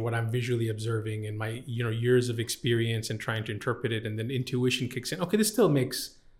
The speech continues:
somewhat sense, right? But, you know, every now and then I'll pick up the phone and I'll send, like, a smiley face, or I'll send, like, something to someone specific, and I'll get a message back,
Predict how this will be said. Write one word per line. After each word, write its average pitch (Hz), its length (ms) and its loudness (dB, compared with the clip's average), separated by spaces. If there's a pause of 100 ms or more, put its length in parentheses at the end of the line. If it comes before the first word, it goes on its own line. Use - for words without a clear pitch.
(200)
somewhat 127 580 0
sense, 117 340 -2
right? 110 240 -4 (580)
But, - 360 0
you 170 80 6
know, 170 160 2
every 170 240 8
now 180 220 8
and 156 60 4
then 156 140 8
I'll 127 220 2
pick 156 100 -2
up - 120 4
the - 200 -2
phone 123 440 2 (680)
and 131 140 2
I'll 123 240 2
send, 139 160 2
like, - 360 -6 (120)
a - 80 -6
smiley 117 400 -2
face, 110 400 -6
or 120 100 0
I'll 113 80 2 (120)
send, 127 120 2
like, 120 240 -4
something 120 560 0
to - 100 -6
someone 113 300 -2 (120)
specific, 113 600 -4 (520)
and 135 120 0
I'll 135 200 2
get 147 40 4
a 139 60 4
message 127 420 0
back, 113 120 -10